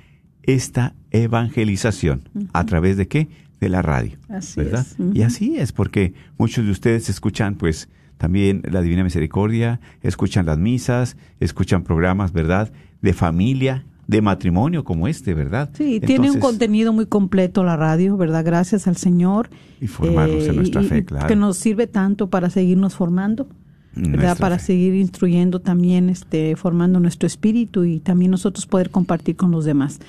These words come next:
Speaker 1: Ujú.
Speaker 2: Así que, pues, es de grande bendición. Usted también sea de bendición para otra persona que también escucha.
Speaker 1: Claro que sí.
Speaker 2: Ujú.
Speaker 1: Recuerden que este próximo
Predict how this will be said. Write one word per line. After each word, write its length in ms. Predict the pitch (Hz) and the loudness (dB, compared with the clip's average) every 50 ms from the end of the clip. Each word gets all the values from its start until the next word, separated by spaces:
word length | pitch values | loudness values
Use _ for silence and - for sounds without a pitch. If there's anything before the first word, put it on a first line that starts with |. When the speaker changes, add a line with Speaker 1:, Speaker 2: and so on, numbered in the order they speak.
| - - | -8 -6
Speaker 1:
Ujú. 120 | 71 67 | -4 -2
Speaker 2:
Así 280 | - 180 202 110 - 180 | 0 -2 0 0 -2 -2
que, 440 | - - 196 185 180 170 170 160 - - | 0 0 0 2 2 0 0 -2 -4 -4
pues, 180 | - 196 - - | -4 -2 0 0
es 100 | 220 208 | 2 2
de 100 | 220 214 | 2 2
grande 280 | 202 214 220 226 226 254 | 2 2 2 2 2 2
bendición. 380 | 220 226 190 - 269 285 269 | 0 -2 0 0 0 2 2
Usted 180 | 262 - 262 240 | 0 0 -2 0
también 280 | - 220 214 214 208 | 2 2 2 2 0
sea 200 | 180 - 214 196 | 0 0 0 2
de 100 | 180 185 175 | 2 2 2
bendición 520 | 175 175 165 175 - - - 190 185 190 - - - - - - _ _ _ | 2 2 0 0 0 0 2 2 2 0 -2 -6 -14 -20 -20 -20 _ _ _
para 400 | - 185 175 170 160 160 156 156 | -2 0 2 2 0 0 0 0
otra 280 | 160 165 170 - 196 180 | 0 0 0 0 -2 -2
persona 440 | - 170 151 - - 180 170 175 170 | 0 -2 -4 -2 0 2 2 2 0
que 120 | - 180 | -2 -2
también 280 | - 160 156 151 156 156 | -2 0 0 2 2 0
escucha. 480 | 143 - - - - - - - - - - 87 - | 0 -2 -6 -8 -8 -8 -8 -12 -14 -10 -10 -8 -2
Speaker 1:
Claro 320 | - 104 113 127 131 135 135 | 0 2 2 2 2 0 -2
que 120 | - 87 | -2 -4
sí. 240 | - - 80 73 220 | -2 0 0 0 0
Speaker 2:
Ujú. 80 | 220 214 - - - - - | -2 -4 -8 -14 -20 -6 -2
Speaker 1:
Recuerden 480 | - 104 101 - 127 139 143 151 143 135 | 0 0 0 0 0 0 0 0 -2 0
que 220 | 110 107 98 101 110 | 0 2 2 2 0
este 340 | 113 - - 131 131 131 | 0 -2 -2 -2 -2 -2
próximo 840 | - - - 104 101 107 113 - - 151 143 135 135 143 147 160 156 | -4 -4 -2 0 0 0 0 -2 -2 0 0 2 2 2 0 0 -2